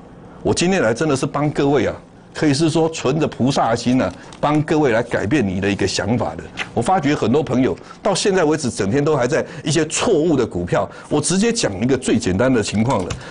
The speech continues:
你认为这档股票是对的，我认为是错的，为什么？你认这档股票的左边，你在那边问说这个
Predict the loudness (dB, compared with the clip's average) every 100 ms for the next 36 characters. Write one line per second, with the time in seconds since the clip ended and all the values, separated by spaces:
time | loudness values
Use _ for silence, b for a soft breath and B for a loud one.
0 | B 0 4 4 2 2 2 0 0 0
1 | 0 0 2 2 2 2 2 0 -2 0
2 | 0 0 0 0 0 -4 -6 B B B
3 | 0 2 2 2 0 0 0 2 0 0
4 | -2 2 2 2 2 2 2 2 2 2
5 | 0 2 2 2